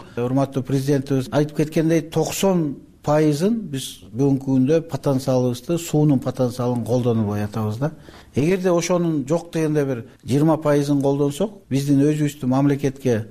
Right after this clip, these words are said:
электр энергия да жетиштүү болот, и экспорттаганга да мүмкүнчүлүк болот. Мен мына, э, эки миң онунчу жылы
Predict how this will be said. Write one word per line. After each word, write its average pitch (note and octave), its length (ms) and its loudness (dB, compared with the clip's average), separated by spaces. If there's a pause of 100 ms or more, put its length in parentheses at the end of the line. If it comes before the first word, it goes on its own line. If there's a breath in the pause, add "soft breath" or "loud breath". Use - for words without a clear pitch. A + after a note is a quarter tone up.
(100)
электр C#3+ 420 0
энергия B2 440 2
да A#2+ 200 0
жетиштүү D3+ 520 0
болот, G#3 140 2 (220)
и E3+ 140 4 (320)
экспорттаганга C3 720 0
да E3 200 0 (380 loud breath)
мүмкүнчүлүк C3 580 0
болот. F#2 440 -6 (200 loud breath)
Мен E3 160 4
мына, D3 380 2
э, B2 380 2
эки E3 180 -2
миң D#3+ 240 4
онунчу E3+ 580 2
жылы E3 380 -2